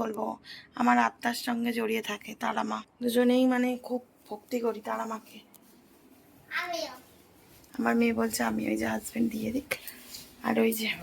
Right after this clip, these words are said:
Speaker 1: আমার মেয়েকে জামা পরিয়ে দিলাম, কারণ এসি চললে না খুব ঠান্ডা,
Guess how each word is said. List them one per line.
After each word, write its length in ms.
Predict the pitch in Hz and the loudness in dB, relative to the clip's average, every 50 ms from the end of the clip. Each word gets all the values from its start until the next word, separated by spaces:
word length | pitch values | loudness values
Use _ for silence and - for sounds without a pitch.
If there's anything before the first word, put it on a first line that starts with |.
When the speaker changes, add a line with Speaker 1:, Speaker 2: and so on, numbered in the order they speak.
| - | -6
Speaker 1:
আমার 160 | - 226 233 240 233 | 0 2 4 6 6
মেয়েকে 260 | 233 226 - - 254 254 240 | 4 2 2 0 0 2 4
জামা 220 | 240 226 226 233 240 247 - | 4 4 4 4 4 4 4
পরিয়ে 240 | 254 240 220 226 220 208 208 | 2 0 0 0 -2 -2 -2
দিলাম, 220 | 208 214 214 214 - - - - - - - - | -2 -2 -2 -4 -6 -12 -20 -20 -20 -20 -8 0
কারণ 180 | - 233 240 240 240 240 | 2 4 4 4 2 0
এসি 160 | 233 240 240 247 247 | -2 -2 -6 -4 -2
চললে 200 | 262 254 269 285 285 277 | -2 2 4 4 4 4
না 60 | 262 262 - | 2 0 -2
খুব 120 | - 254 247 - - _ _ - - - - - - - _ - - - | -6 -6 -6 -8 -18 _ _ -20 -20 -20 -20 -20 -20 -20 _ -20 -14 -12
ঠান্ডা, 380 | - - 240 247 262 262 254 | -8 -4 -2 0 2 2 2